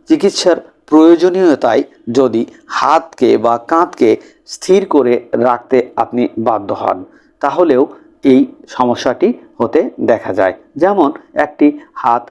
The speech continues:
ভেঙে গেলে যদি তাকে প্লাস্টার কাস্ট পরিয়ে রাখা হয়, তখন দেখা যায় যে এই কাঁধটি পরবর্তীতে এভাবে হিমায়িত হয়ে এবং ব্যথাযুক্ত হয়ে হিমায়িত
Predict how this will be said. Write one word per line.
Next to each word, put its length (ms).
ভেঙে 360
গেলে 220
যদি 280
তাকে 260
প্লাস্টার 460
কাস্ট 340
পরিয়ে 280
রাখা 260
হয়, 260
তখন 380
দেখা 260
যায় 200
যে 180
এই 220
কাঁধটি 520
পরবর্তীতে 720
এভাবে 380
হিমায়িত 440
হয়ে 280
এবং 280
ব্যথাযুক্ত 680
হয়ে 280
হিমায়িত 440